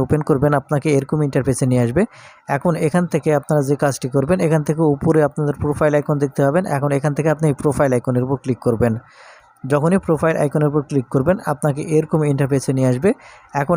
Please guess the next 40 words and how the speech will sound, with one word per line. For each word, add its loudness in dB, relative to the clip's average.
এখান 0
থেকে 0
আপনার 0
লক্ষ্য 0
করলে 2
এখানে 0
আপনারা 0
তিন 2
নম্বর 2
সেটিংস -2
অপশন -2
দেখতে -2
পাবেন। 2
এখন -2
আপনি -4
এখান 0
থেকে 0
এই 2
সেটিংস -2
অপশনটি -4
এখান -2
থেকে -2
ওপেন -4
করবেন। -2
যখন 0
সেটিংস 0
অপশন -2
ওপেন -2
করবেন, 0
এখানে 0
অনেকগুলো 0
অপশন -4
দেখতে -6
পাবেন। 0
তার 0
মধ্যে -2
এখান -2
থেকে -2
আপনারা -2
চ্যাট 0